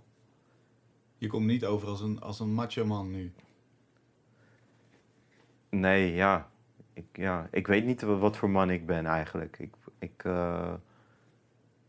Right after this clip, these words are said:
Speaker 2: ik, eh, ik ben dat nog heel erg aan het, eh, aan het ondervinden.
Speaker 1: Ook weer op dezelfde manier door, door anderen te portretteren, door te kijken hoe doen zij het, te bestuderen eigenlijk en te kijken,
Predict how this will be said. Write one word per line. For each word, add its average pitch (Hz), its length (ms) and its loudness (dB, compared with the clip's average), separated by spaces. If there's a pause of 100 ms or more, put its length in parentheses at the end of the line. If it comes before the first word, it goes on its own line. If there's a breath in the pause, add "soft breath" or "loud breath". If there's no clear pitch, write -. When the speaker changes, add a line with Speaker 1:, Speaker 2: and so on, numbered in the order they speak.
(2000)
Speaker 2:
ik, - 240 -2
eh, 90 200 0
ik 87 100 -2
ben 87 140 4
dat 87 140 0
nog 90 180 -4
heel 87 120 2
erg 87 220 0
aan 85 120 -2
het, 82 180 -8
eh, 90 160 -8 (300)
aan 87 180 -4
het 85 140 -10
ondervinden. 90 600 -4 (800)
Speaker 1:
Ook 123 160 -2
weer 123 140 -2
op 110 80 -6
dezelfde 117 400 0
manier 117 340 0
door, 117 220 -4
door - 160 -8
anderen 117 380 -2
te 110 100 -10
portretteren, 107 680 -4
door 104 100 -8
te - 100 -14
kijken 101 340 -8
hoe 104 200 -2
doen 104 200 -2
zij 101 260 -2
het, - 320 -10 (1000)
te - 100 -12
bestuderen 104 640 -2
eigenlijk 95 320 -8
en 95 60 -8
te 98 80 -12
kijken, 98 380 -6